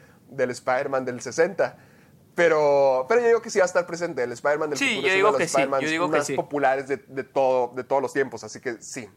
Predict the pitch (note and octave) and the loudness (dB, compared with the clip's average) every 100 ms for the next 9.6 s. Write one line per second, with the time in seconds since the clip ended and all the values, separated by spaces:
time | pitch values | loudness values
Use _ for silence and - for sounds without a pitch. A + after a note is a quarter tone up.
0 | - A3 A3 A#3+ C#4 G#3+ - - - - | -8 -8 -4 -2 -2 4 4 6 2 2
1 | - A#3 D3 C#3+ B2+ G#3 G3+ A3 A3 A3+ | 2 2 0 -4 0 2 2 4 6 6
2 | A3 - _ _ - F#3+ - G3+ F3 G3 | 2 0 _ _ -6 -4 0 4 4 4
3 | F#3 - E3+ D#3 F3+ G3 E3+ D#3 D#3+ D3 | 0 -4 -4 -2 2 0 0 -10 -10 -12
4 | C#3 F3 E3 D#3+ G3 F4+ _ _ - - | -8 -6 -2 -2 -2 -4 _ _ -16 -2
5 | D3 D4 D4+ D#3+ D3 F3 F3+ F3 E3+ G3 | 0 0 -2 -2 -6 -6 -4 0 0 0
6 | G#3+ F#3+ E3+ D3+ C#3+ F#3+ F3+ G#3 G#3 G3 | -2 -4 -8 -6 -6 -4 -4 -6 -6 -6
7 | A3 A#3+ A3+ F3 D#3 C#3+ D3 C3+ C3 A#2+ | -4 -4 -4 -6 -8 -8 -10 -8 -8 -10
8 | B2 - C#3+ C#3+ A2+ G#2+ G#2+ F#3+ E3+ D3+ | -12 -6 -6 -4 -8 -8 0 4 4 2
9 | C#3 G3+ D#3 C3+ C3 | 0 -2 -2 -2 -8